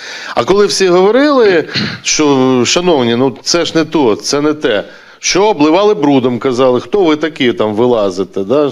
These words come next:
Колишні дипломати, ми тут роботу робимо. Це профанація і імітація. В результаті знову ми залишились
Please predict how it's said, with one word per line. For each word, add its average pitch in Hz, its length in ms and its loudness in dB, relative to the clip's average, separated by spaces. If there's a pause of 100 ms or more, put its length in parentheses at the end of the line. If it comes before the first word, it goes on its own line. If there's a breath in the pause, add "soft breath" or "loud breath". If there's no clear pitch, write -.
(120)
Колишні 147 680 0
дипломати, 113 800 -4 (200 loud breath)
ми 151 140 0
тут 151 220 -2
роботу 147 440 0
робимо. 92 500 -2
Це 165 300 -2 (240 loud breath)
профанація 220 1160 0 (280 loud breath)
і 165 100 0 (100)
імітація. 180 760 -2
В 85 80 -4
результаті 190 680 0
знову 151 280 -2
ми 135 100 0
залишились 110 680 -4